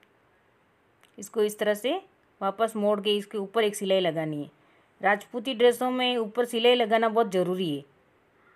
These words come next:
ये मेरे दोनों तरफ सिलाई लग गई है। अब मेरे अलग कपड़े की वो पाइपिंग, इससे लुक अच्छा आएगा।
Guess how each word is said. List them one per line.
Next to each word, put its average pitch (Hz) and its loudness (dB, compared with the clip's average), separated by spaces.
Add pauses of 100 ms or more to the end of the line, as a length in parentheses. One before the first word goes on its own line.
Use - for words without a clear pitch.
(400)
ये 196 -4
मेरे 202 0
दोनों 220 -2
तरफ 220 -4
सिलाई 214 -2
लग 208 0
गई 208 -2
है। 269 2 (2250)
अब 190 -8
मेरे 226 2
अलग 262 2
कपड़े 247 2
की 254 -6
वो 247 0
पाइपिंग, 226 0
इससे 226 -2
लुक 226 0
अच्छा 208 2
आएगा। 156 0